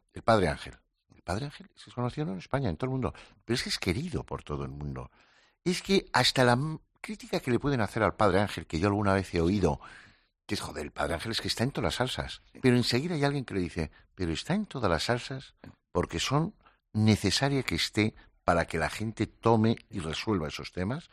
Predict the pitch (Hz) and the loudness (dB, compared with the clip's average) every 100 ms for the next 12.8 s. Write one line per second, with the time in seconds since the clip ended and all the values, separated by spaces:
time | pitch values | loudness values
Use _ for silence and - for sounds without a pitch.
0 | - - - _ - 156 160 190 - 202 | -20 -20 -20 _ -6 -4 -2 -2 -4 -8
1 | - 135 - 90 85 - 85 131 131 107 | -6 -6 -2 -2 -2 -4 -4 -4 -4 -2
2 | 95 - 104 - 80 76 110 127 78 95 | -2 -2 -6 -4 -2 2 2 2 0 0
3 | 127 - 69 - 87 82 110 - - _ | -4 -6 -8 -2 0 0 -4 -8 -16 _
4 | _ _ 113 123 113 80 64 - 92 120 | _ _ -4 -2 -2 -4 -6 -10 -2 0
5 | 104 101 87 69 64 64 - 92 - - | 2 2 2 0 -8 -12 -6 -6 -4 -8
6 | 76 - 95 67 62 - _ _ _ _ | -8 0 0 0 -8 -14 _ _ _ _
7 | - 87 92 139 127 78 95 85 65 - | -14 -8 0 2 4 6 6 4 0 -10
8 | - _ _ _ _ 90 87 80 - _ | -20 _ _ _ _ -2 0 0 -4 _
9 | 87 92 113 131 131 104 78 - 123 80 | -6 0 2 2 2 4 2 -2 0 0
10 | - - - 156 151 - 120 92 - 69 | -2 -16 -2 2 4 2 -2 -2 -2 -4
11 | - 151 156 151 143 147 143 - 120 131 | 0 0 4 6 8 8 6 4 6 6
12 | 127 120 113 135 139 127 117 | 8 6 8 10 10 10 6